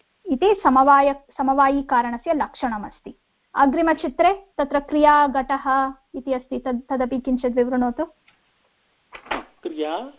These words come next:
Speaker 2: घटः, घटः, अ, अत्र घटः, आम्, आ, कार्याधिकरणं, घटः कार्यं,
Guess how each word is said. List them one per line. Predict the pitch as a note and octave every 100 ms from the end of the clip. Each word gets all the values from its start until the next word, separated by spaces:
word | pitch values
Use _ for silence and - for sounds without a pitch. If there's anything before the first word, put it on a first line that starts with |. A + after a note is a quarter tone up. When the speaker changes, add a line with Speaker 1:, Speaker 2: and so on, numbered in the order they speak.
| -
Speaker 2:
घटः, | D#3+ C3+ C3 - F3 A#3+ D4 _ -
घटः, | D3 C3+ - F3 C#4 _ _ _ _ _ _ _ _ A3+
अ, | F#3+ F#3+
अत्र | D3 - D#3 - - -
घटः, | - D3+ E3 F#3 F3+ F3 F#3 - _ _ - - _ -
आम्, | D3+ C3+ C3 C3 C3 - - _ _ _ _ _ _ -
आ, | D#3 C3
कार्याधिकरणं, | C3+ E3 D3+ D3 C3 - - C#3 E3 A3+
घटः | - C#3+ D3+ D3+ D#3+ D3+
कार्यं, | D3 - C3+ C#3 - E3